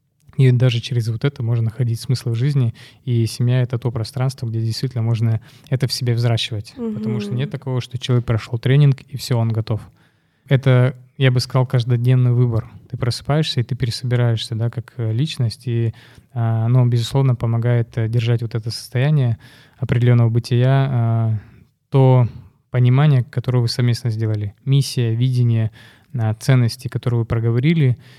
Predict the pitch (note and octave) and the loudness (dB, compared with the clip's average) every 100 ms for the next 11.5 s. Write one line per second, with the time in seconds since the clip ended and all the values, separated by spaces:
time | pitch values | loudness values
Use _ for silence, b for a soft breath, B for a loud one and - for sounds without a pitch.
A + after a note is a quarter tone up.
0 | B - A#2+ C3 B2+ A#2+ B2 A2+ A#2+ A2+ | B -14 -4 -2 0 2 2 0 0 -2
1 | A2+ - - C#3+ D#3 C3+ A#2 A#2 A2+ A#2 | -4 -6 -4 -2 2 2 0 -2 -4 0
2 | A#2+ A2+ A2 - A2+ A2 A#2 A#2 A2 A2 | 0 0 -4 -6 -6 -2 0 2 0 0
3 | A2 A2 A2 - A#2+ B2 A#2 A2+ A2 A2 | -2 -2 -4 0 2 2 0 -2 -2 -2
4 | A2+ A2+ A2+ A2+ - A2 G#2+ A#2+ B2+ B | -2 0 0 -2 -6 -6 -4 -4 -6 B
5 | B B _ B2+ B2+ B2+ B2+ B2 A#2 A2+ | B B _ -2 2 2 2 0 0 0
6 | A2+ B2 A#2+ B2+ A#2+ - B2+ C3 A#2 A#2+ | -2 -2 0 0 0 0 -2 -2 -2 -2
7 | A#2 A#2 A2+ A2+ A2+ A2+ - B2+ A#2+ - | 0 -2 0 -2 -4 -8 -6 -4 -4 -4
8 | A#2+ A2 G#2+ G#2 B2+ A#2+ - A#2 A#2 A2+ | -6 -4 -6 -6 -4 -4 -6 -6 -4 -2
9 | A2 - - A2 A2 A#2 A#2 A#2 A2+ A2+ | -4 -8 -10 -6 -4 -6 -6 -6 -4 -4
10 | G#2+ - A2 A2 A2 A#2 A2 A3+ G#3+ G#3+ | -6 -6 -6 -6 -6 -6 -6 -8 -8 -12
11 | G#3+ - G#3+ - G#3+ | -12 -12 -12 -12 -12